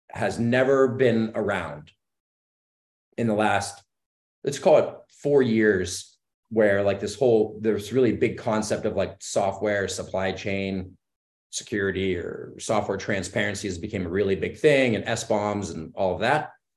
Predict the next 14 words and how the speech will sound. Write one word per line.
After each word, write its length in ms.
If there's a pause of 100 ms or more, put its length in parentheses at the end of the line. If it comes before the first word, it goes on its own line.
(1000)
The, 200
I 40
think 280
one 120
of 60
the 200
issues 360
is 340 (720)
you 140
have 200
to 60
start 360
this 140
problem 680